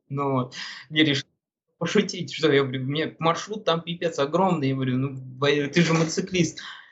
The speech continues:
"Не, не могу". Так они про таким еще, э, задумчивым каким-,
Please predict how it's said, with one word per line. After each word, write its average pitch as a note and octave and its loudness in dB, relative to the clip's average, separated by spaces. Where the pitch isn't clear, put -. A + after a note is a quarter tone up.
"Не, A#3+ 4
не D#3+ 2
могу". A3+ -2
Так F3 4
они G3 6
про F#3+ 2
таким F3+ -2
еще, D#3 0
э, D3 0
задумчивым D#3 4
каким-, C3 -4